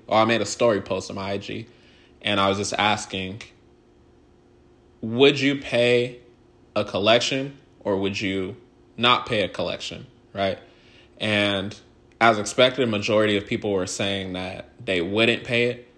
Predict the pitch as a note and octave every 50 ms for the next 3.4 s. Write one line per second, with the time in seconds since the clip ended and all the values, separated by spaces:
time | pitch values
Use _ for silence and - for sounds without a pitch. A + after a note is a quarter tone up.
0 | _ _ _ _ _ _ _ _ _ _ _ _ _ _ _ - - - - G#2
1 | F#2+ F#2 G2 G2 G#2 G2+ F#2+ G2 - - - G2+ G2+ G2+ G2 A2+ G2 F#2+ G#2+ G2
2 | G2+ - - - _ _ _ _ _ _ _ - B2+ A#2 A2 G#2+ G#2+ G2+ G2 G2
3 | A2 A2+ A#2+ A#2+ - - - -